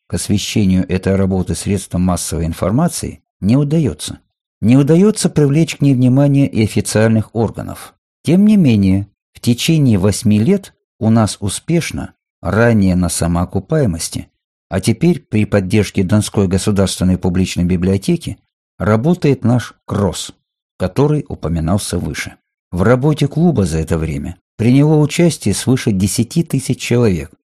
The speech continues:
с эффективностью до восьмидесяти пяти процентов. Сейчас подготовлена группа активистов, которые согласны на общественных началах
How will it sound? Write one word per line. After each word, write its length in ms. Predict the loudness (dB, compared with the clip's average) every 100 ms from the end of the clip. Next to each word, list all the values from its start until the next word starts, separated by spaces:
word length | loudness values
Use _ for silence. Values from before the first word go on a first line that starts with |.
| _
с 140 | -6 -6
эффективностью 800 | -2 -6 -2 0 0 -2 -6 -6
до 400 | 0 0 0 _ _ -4
восьмидесяти 640 | -4 0 0 0 -2 -6
пяти 260 | -6 -4 -4
процентов. 680 | -4 -6 -6 -10 -12 -20 -20 _ _ _ _
Сейчас 560 | -2 0 2 2 0 0
подготовлена 800 | -2 0 0 2 2 2 2 2
группа 380 | 0 -2 0 -4
активистов, 720 | -2 -2 0 0 -4 -10 -12 _ _ _ -6
которые 440 | -2 2 2 2
согласны 920 | 2 -2 0 2 0 -2 -8 -10 -12 _
на 180 | 0 0
общественных 680 | 0 -2 -4 -4 -6 -6 -4
началах 580 | -6 0 0 0 -4